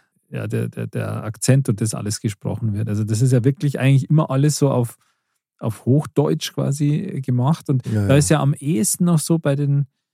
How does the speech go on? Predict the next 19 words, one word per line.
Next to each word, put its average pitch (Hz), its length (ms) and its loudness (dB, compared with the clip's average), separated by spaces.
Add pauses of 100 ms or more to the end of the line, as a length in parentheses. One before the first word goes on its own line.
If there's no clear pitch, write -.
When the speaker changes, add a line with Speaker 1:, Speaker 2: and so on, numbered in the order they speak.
(180)
Speaker 1:
so, 127 320 -2
so 123 120 -2
bayerisch-österreichischen 131 1160 0
Filmen, 143 300 2
da 131 80 2
man 127 100 2
sagt, 123 240 -2
dass 120 140 0
ein 117 100 -2
bisschen 135 200 0
so, 131 360 4 (960)
ja, 127 340 0 (840)
zumindest 151 340 4
ein 107 80 2
bisschen 160 240 4
so 120 180 0
in 117 140 2
den, 117 240 0
den, 107 360 -2